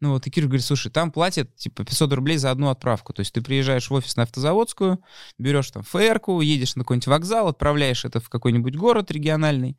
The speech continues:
тебе за это платят пятьсот рублей. А ес-, ну и дают пятьсот рублей проводнику, потому что, ну, другой логистики тогда не было.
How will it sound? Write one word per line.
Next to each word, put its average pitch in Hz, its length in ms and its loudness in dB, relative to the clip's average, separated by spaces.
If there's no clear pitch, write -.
тебе 208 180 0
за 180 80 2
это 185 140 -2
платят 156 260 0
пятьсот 135 280 -2
рублей. 131 300 2
А - 180 -2
ес-, 143 160 0
ну 175 100 -2
и 160 80 2
дают 175 260 0
пятьсот 160 300 -2
рублей 180 260 0
проводнику, 156 560 0
потому 135 260 0
что, - 160 -4
ну, 135 140 2
другой 131 260 0
логистики 131 500 -2
тогда 120 280 0
не 120 140 2
было. 104 180 -4